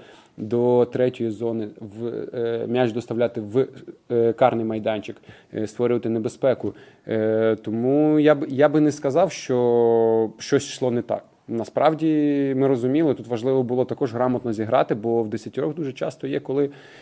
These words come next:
м, і ніби перевага, і ніби атакуємо, але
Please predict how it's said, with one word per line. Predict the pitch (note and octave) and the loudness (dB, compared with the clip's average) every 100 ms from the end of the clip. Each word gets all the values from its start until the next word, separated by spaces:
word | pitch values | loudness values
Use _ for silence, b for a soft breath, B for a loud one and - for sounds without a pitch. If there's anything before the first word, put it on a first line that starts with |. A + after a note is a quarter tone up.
| B | B
м, | - B2 B2+ B2+ B2 - B B B _ | -8 -6 -4 -4 -6 -10 B B B _
і | - - A#2+ B2 B2 B2 B2+ B2+ B2+ C3 - - | -14 -6 -4 -2 -2 -2 0 0 2 0 -2 -4
ніби | D3+ C#3+ C#3 C#3+ | 0 2 4 4
перевага, | C#3+ C#3 C#3+ D3+ E3 D3 | 2 2 6 6 6 4
і | B2+ | -2
ніби | C3 B2+ | -2 2
атакуємо, | B2+ C3 B2+ D#3 E3 D3 C3 | 2 2 0 2 4 4 2
але | A#2+ B2 | 0 0